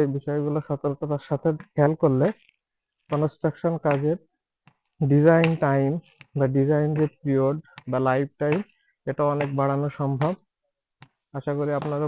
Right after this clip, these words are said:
বুঝতে পেরেছেন। তো গ্রেড বিম ঢালাইয়ের পূর্বে কন্ট্রাক্টরের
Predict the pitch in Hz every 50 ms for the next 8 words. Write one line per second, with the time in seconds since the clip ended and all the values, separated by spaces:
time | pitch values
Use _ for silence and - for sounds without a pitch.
0 | 143 139 143 - - - 151 151 147 151 139 143 135 - - 139 147 190 - _
1 | _ _ _ _ _ _ - _ _ _ _ _ _ _ _ _ _ _ _ _
2 | _ _ _ _ _ - _ _ _ _ _ _ _ _ _ 147 143 139 135 -
3 | _ _ _ _ _ _ - - 143 143 151 156 160 170 175 160 156 151 156 160
4 | 160 160 160 156 - 156 156 147 151 156 156 156 _ 151 143 143 147 - - 147
5 | 143 _ _ - 156 151 156 160